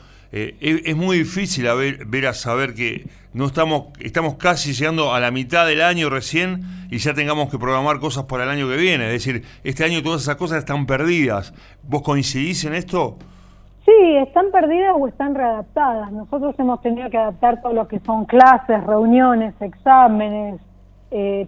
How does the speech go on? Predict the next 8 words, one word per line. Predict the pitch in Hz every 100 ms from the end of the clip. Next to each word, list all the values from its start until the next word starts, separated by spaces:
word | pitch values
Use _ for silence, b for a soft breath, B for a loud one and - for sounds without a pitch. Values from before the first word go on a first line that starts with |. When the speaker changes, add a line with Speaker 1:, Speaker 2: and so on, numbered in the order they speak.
| -
Speaker 2:
tesis, | 277 277 - 233 220 -
jurados, | 220 214 262 285 240 220 214 196
de | 208
distintas | 202 - 254 240 220
cosas | 285 294 330 -
a |
la | 208 202
virtualidad. | 202 196 202 196 226 269 202 185